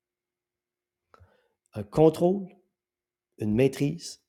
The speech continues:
une perception positive de soi-même qui va s'installer tout au long du processus. Bref,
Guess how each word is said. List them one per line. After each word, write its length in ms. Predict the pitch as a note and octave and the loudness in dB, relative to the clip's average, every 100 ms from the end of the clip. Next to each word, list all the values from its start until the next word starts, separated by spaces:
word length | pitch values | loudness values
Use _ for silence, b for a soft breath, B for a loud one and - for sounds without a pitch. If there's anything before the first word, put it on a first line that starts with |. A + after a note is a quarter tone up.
| _ | _
une 200 | A2+ G#2 | -6 -2
perception 560 | A#2 B2 - - - B2 | 0 0 0 0 2 2
positive 640 | - D#3+ C3 A#2 - C#3+ | 4 4 4 2 0 2
de 120 | B2+ | 2
soi-même 500 | A2+ A#2+ A2+ A#2 B2 | 0 2 2 0 -2
qui 140 | B2 A2 | -6 -2
va 140 | A2 | 0
s'installer 680 | - A#2+ A#2 A2 G#2 B2 - | 0 -2 0 -2 0 -2 -4
tout 400 | F#3 F3 - D3 | -6 -6 0 2
au 140 | C3 | 4
long 280 | B2+ C3+ C#3 B B | 6 4 2 B B
du 160 | - A#2 | -8 -8
processus. 840 | - C3 - - - - - - _ _ _ _ _ _ B B B B B _ _ _ _ - | 0 0 0 -2 -4 -6 -8 -16 _ _ _ _ _ _ B B B B B _ _ _ _ -8
Bref, 500 | - A#2+ A#2+ - - | 2 2 2 -8 -20